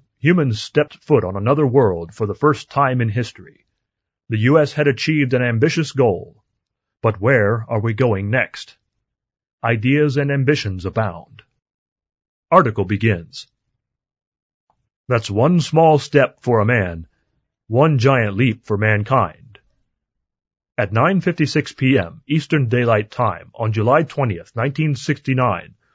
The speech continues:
Apollo eleven astronaut Neil Armstrong spoke that famous and oft-quoted phrase as his boot touched the lunar soil. After a harrowing descent, nearly a crash,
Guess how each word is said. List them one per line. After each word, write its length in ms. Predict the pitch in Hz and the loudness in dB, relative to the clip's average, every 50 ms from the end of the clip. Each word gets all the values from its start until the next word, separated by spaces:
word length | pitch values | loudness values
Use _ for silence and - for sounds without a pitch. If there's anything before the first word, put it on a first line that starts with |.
| _ _ _ _ _ | _ _ _ _ _
Apollo 400 | - 104 - 131 147 170 185 180 | -10 -4 0 2 2 2 2 2
eleven 320 | 160 139 135 127 123 110 | 2 0 0 0 -2 -2
astronaut 600 | - 120 120 113 - - 107 104 92 92 - - | -2 -2 -4 -4 -4 -6 -6 -4 -4 -6 -6 -4
Neil 240 | 107 127 170 180 170 | -2 -2 -2 -2 -2
Armstrong 680 | 151 143 135 120 107 - - - 95 85 85 87 92 | -2 0 0 0 -2 -4 -8 -12 -14 -14 -14 -16 -18
spoke 360 | - - - 139 160 170 170 | -20 -6 0 0 0 0 2
that 200 | - 143 143 - | 0 -2 -2 -2
famous 400 | - - 151 160 165 165 156 - | -2 -4 -2 -2 0 -2 -2 -4
and 160 | - 127 107 107 | -6 -8 -8 -2
oft-quoted 600 | - 127 160 156 - _ - 170 170 156 160 - | 0 0 -2 -2 -4 _ -2 -2 0 0 -2 -4
phrase 500 | _ - 160 131 98 85 87 90 - - _ | _ -2 -2 -2 -2 -4 -10 -16 -20 -12 _
as 160 | 123 123 110 | -6 -4 -2
his 180 | - 131 120 101 | -2 -4 -4 -4
boot 400 | 82 90 127 165 175 175 _ _ | -4 -2 -2 -2 -2 -2 _ _
touched 320 | - 160 151 - - - _ _ _ - | -2 -2 -2 -2 -4 -12 _ _ _ -10
the 100 | 107 98 | -6 -2
lunar 280 | 101 131 147 143 135 | -2 0 0 0 -2
soil. 480 | 123 - - 117 101 85 82 - - _ _ _ _ _ _ _ _ _ _ _ _ _ _ _ _ _ _ _ _ _ _ _ _ _ _ | -4 -4 -4 -4 -4 -4 -6 -12 -20 _ _ _ _ _ _ _ _ _ _ _ _ _ _ _ _ _ _ _ _ _ _ _ _ _ _
After 320 | 131 143 - - 117 107 101 | 0 0 0 0 -2 -2 -2
a 60 | 92 | -2
harrowing 500 | 92 131 165 156 131 110 104 98 98 92 | 0 0 2 2 4 2 0 0 -2 -6
descent, 420 | 95 87 - - 131 98 87 - _ _ _ _ _ - | -8 -8 -6 -6 -6 -6 -6 -10 _ _ _ _ _ -6
nearly 360 | 107 135 170 170 147 123 104 | -2 0 0 2 2 0 0
a 80 | 90 | -2
crash, 680 | - - - 143 131 107 85 82 - - - - - | -4 -4 -2 -2 -2 -2 -4 -6 -14 -16 -16 -16 -18